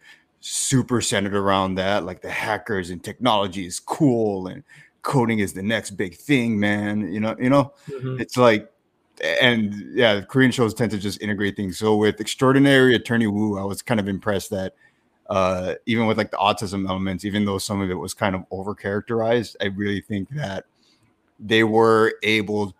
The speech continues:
Speaker 1: to integrate it in the show in a way that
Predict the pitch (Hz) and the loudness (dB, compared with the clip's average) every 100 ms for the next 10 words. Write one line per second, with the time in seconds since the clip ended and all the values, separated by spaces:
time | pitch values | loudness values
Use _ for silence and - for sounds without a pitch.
0 | - 117 107 98 98 95 92 _ _ _ | -8 -2 0 0 -2 -6 -8 _ _ _
1 | _ _ _ _ _ _ _ _ _ - | _ _ _ _ _ _ _ _ _ 0
2 | 120 117 113 110 107 104 101 - 110 98 | 2 2 2 2 2 0 -2 -2 0 0
3 | 101 98 95 67 101 98 98 98 92 95 | 0 -4 -6 -4 -4 -2 -2 -2 -2 -4
4 | 95 - | -6 -8